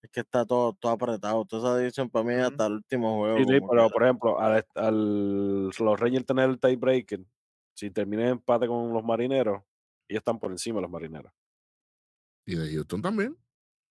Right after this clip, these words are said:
Speaker 3: Ellos le ganaron también la, la, la serie completa a Houston. Por eso
Speaker 4: Bueno.
Speaker 3: lo estoy buscando.
Speaker 4: Lo que pasa es que como este año, deja ver, Rangers versus Astros.
Speaker 3: Recuerda que ellos no jugaron tanto este año.
Speaker 4: No, porque estúpido este cambió la, ok, los tengo todos aquí.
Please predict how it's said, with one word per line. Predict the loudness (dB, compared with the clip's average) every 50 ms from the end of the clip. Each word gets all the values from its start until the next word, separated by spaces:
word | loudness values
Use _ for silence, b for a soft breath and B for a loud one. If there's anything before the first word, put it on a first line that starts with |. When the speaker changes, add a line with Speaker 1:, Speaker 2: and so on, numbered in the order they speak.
| -8
Speaker 3:
Ellos | -2 2 2 2 4
le | 2 2
ganaron | 0 0 0 0 0
también | 0 0 0 0 0 2
la, | 4 4 4 4 4
la, | 2 2 0
la | 0 0 -2
serie | -2 -4 -6
completa | -6 -4 -2 0 0 0
a |
Houston. | -2 -2 -6 -8 -14 -20
Por | -20 _ -10 -6 -6 -4 -2 0 0
eso | 0
Speaker 4:
Bueno. | 0 0
Speaker 3:
lo | -2
estoy | -4 -4 -6
buscando. | -8 -8 -4 -2 -4 -4 -4 -6 -12 _ _ _ _ _ _ _ _ _ _ _ _ _ _ _ _ -2
Speaker 4:
Lo | 0 2 4
que | 4 4
pasa | 4 2 0 0
es | -4
que | -4 -2
como | 0 0 0 0
este | 0 2 2 2 2
año, | 2 0 0 0 0 2 2 2 2 2 0 0 0
deja | 0 2 2 2 0
ver, | -2 -4 -8 _ _ _ _ _ -4
Rangers | -2 0 0 2 2 2 2
versus | 2 0 -2 0 -2 -2 0
Astros. | -2 -2 -4 _ -10 -10 -10 -10 -12 _ _ _ _ _ _ _ _ -18
Speaker 3:
Recuerda | -14 -10 -8 -6 -4
que | -2
ellos | 0 0
no | 0 0
jugaron | 0 0 0 0 -2 -4
tanto | -4 -8 -8 -8 -8 -12 -14 -14 _ -20
este | -20 -16 -12 -10
año. | -10 -10 -10 -12 -16 -18 _ -6
Speaker 4:
No, | -4 -2 0
porque | 0 0 0 0 0 0 0 0 -2 -2 -4
estúpido | -4 -6 -4 -2 0 0 2 0
este | 0 0 -2 -4
cambió | -2 -2 -2 0 0 0
la, | 0 0 0 0 -2 -2 -4 -4 -6 -8 -12 _ -4
ok, | -2 0 2 2 2 0 -2 -4 -4 -2 -2 -2 -2 -4 -6 -6 -6
los | -4 -2
tengo | 0 2 4 4 4
todos | 4 4 2 2
aquí. | 2 0 -4 -6